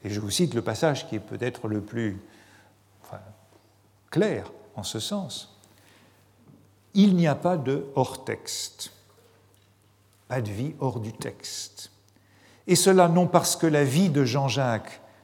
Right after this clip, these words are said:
ne nous intéresse pas d'abord. Ce que nous avons tenté de démontrer, c'est que dans ce qu'on appelle la vie réelle de ces existences en chair et en os,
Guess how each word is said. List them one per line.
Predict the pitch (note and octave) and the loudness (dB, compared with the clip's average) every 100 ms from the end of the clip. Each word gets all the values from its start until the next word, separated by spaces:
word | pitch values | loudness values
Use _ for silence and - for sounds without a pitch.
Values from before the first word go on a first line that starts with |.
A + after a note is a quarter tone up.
| - | -8
ne | B2+ | -2
nous | C3 A2+ | 0 2
intéresse | B2 A2+ G2+ G#2 - | 0 0 -2 -2 -2
pas | - G#2 - - - - | 0 0 0 -8 -18 -6
d'abord. | A2 C3 F#3+ A3 - - - - _ _ _ _ _ - - - - | 0 0 0 -2 -6 -12 -18 -20 _ _ _ _ _ -20 -20 -20 -8
Ce | - | 4
que | G3+ F#3+ | 6 8
nous | E3+ D3+ D3 | 6 6 4
avons | B2 B2 A#2 - | 2 0 -4 -4
tenté | - G3 F#3+ B2 | -2 -2 -2 -4
de | G2 G#2 | -4 -2
démontrer, | D3+ D#3+ A2+ - G2 G#2+ D#3 C#3+ - - _ - - | 0 0 -2 -8 -6 -4 -4 -10 -16 -20 _ -20 -16
c'est | - - D#3 D#3 D3 - - - _ _ | -6 0 4 4 2 -6 -20 -20 _ _
que | D3+ C3+ A2 - - - | 4 4 2 -6 -16 -6
dans | B2+ C3+ | -2 -2
ce | - | 0
qu'on | C#3+ - C#3 | 0 0 -2
appelle | C3+ - C#3 A#2+ | -2 0 0 0
la | A2 | 0
vie | G#2+ A2 A#3+ | 2 4 4
réelle | - C3+ A2 G2 A#2 D#3+ E3+ | 4 4 4 2 0 -2 -4
de | A2 | -4
ces | G#2+ - G#2+ G#2+ | -4 -2 0 2
existences | D3+ A2+ A2+ - - B2+ G#2+ F#2+ - - - | 2 0 0 -4 -4 -6 -4 -8 -10 -12 -6
en | C#3+ A#2+ | -4 -2
chair | - F#3+ E3+ | 0 2 2
et | B2+ F#2+ | 0 -4
en | G2 G2+ | -6 -6
os, | D3+ F3 - - - | -6 -6 -8 -10 -12